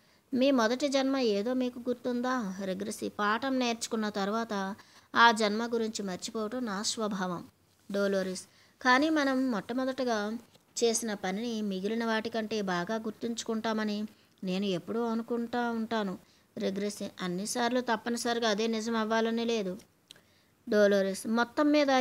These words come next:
ఎన్ని జన్మలు జీవించాలో తెలియజేసే నియమ నిబంధనలు ఏవైనా ఉన్నాయా? రెగ్రెస్,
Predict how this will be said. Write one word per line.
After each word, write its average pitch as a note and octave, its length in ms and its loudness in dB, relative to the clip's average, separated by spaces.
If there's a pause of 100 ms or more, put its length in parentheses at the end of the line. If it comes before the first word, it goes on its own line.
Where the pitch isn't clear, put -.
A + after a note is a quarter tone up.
ఎన్ని G#3 260 4
జన్మలు C4+ 380 0 (140)
జీవించాలో A3+ 580 0 (160)
తెలియజేసే A3 600 -4
నియమ F#3+ 280 0
నిబంధనలు A3 560 2
ఏవైనా G#3+ 360 0
ఉన్నాయా? A3 400 -2 (960)
రెగ్రెస్, G3 520 -4